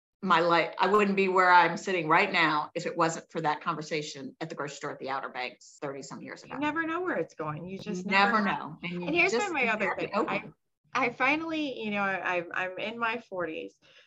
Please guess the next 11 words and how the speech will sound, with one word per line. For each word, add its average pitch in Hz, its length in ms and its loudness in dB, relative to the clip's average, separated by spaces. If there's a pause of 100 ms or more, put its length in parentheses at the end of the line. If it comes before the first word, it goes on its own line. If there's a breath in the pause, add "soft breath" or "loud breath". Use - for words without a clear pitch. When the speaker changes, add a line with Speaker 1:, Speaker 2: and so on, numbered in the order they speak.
(160 soft breath)
Speaker 2:
and 208 340 0
I'm 202 320 0
watching 240 420 -2
my 190 520 -2
nieces 190 680 -4
who 185 160 0
are 175 220 2
now 170 340 0
teenagers, 160 800 -6
uh, 160 300 -6 (140)
one's 170 340 -8